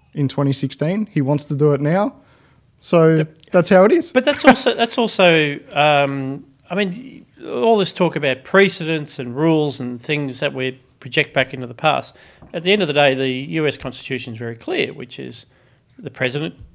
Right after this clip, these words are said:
Speaker 2: can make an appoint-, you know, appoint, nomi-, sorry, nominate someone, um, and then it's the role of the Senate to assess that nomination,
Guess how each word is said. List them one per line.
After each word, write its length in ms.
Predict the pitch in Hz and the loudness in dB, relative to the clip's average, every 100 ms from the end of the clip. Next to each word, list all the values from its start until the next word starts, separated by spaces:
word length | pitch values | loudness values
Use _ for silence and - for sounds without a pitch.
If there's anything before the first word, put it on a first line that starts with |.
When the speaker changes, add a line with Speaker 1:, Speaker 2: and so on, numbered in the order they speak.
| - | -10
Speaker 2:
can 100 | 139 | -6
make 200 | 127 127 | -6 -6
an 80 | 117 | -14
appoint-, 380 | - - - - | -16 -20 -20 -8
you 120 | 151 | -4
know, 100 | 123 | -2
appoint, 520 | - - 135 131 - | -2 -4 -6 -6 -2
nomi-, 320 | 170 185 190 - | 6 8 8 4
sorry, 260 | 151 123 | 0 0
nominate 520 | 131 175 175 135 95 | 2 4 4 2 -2
someone, 560 | - - - - 247 - _ _ _ _ _ _ _ | -8 -14 -12 -6 -6 -6 _ _ _ _ _ _ _
um, 600 | 147 147 143 139 135 143 143 | 2 6 6 6 2 -4 -4
and 120 | 151 | -2
then 100 | 165 | -2
it's 160 | 170 | -2
the 80 | 147 | -4
role 260 | 127 117 131 | 0 0 -2
of 60 | 123 | -4
the 120 | 120 | -8
Senate 440 | - 117 110 - _ _ _ _ - | -8 -8 -8 -10 _ _ _ _ -8
to 400 | 131 120 123 - | -4 -4 -6 -10
assess 420 | - - 175 - | -8 0 0 -2
that 260 | 120 - - _ _ | -10 -12 -14 _ _
nomination, 840 | 131 117 110 98 - 160 220 262 | -8 -8 -10 -12 -10 -6 -6 -8